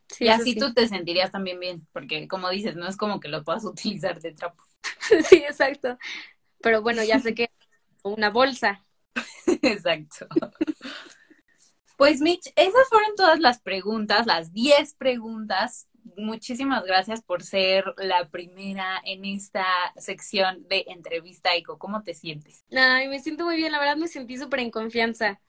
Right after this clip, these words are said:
Speaker 1: y muy feliz y muy afortunada y muy agradecida porque me hayas tomado en cuenta como para ser la primera.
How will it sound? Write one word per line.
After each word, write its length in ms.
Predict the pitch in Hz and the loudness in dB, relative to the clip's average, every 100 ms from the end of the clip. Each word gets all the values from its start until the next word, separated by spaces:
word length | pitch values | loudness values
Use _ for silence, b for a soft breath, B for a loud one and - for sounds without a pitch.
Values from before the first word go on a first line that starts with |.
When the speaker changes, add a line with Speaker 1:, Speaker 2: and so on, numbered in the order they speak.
| b b b _ | b b b _
Speaker 1:
y 100 | 240 | 0
muy 160 | 262 269 | 0 4
feliz 420 | 320 285 294 294 | 4 4 0 -2
y 80 | 247 | -2
muy 120 | 240 | 0
afortunada 540 | 262 254 233 226 226 233 | 0 0 -4 2 4 2
y 40 | |
muy 120 | 233 | 2
agradecida 600 | 240 240 220 214 226 220 | 2 2 0 -2 -2 -2
porque 220 | 226 226 214 | -2 -4 0
me 80 | 220 | 0
hayas 120 | 226 | 0
tomado 220 | 220 220 | -4 -6
en 80 | 220 | -4
cuenta 300 | 226 226 220 | -6 -6 -6
como 320 | 214 202 202 _ - | -10 -14 -16 _ 6
para 200 | 233 220 | 8 8
ser 180 | 254 262 | 4 2
la 160 | 294 | 0
primera. 440 | 247 233 240 262 | 0 -4 -2 0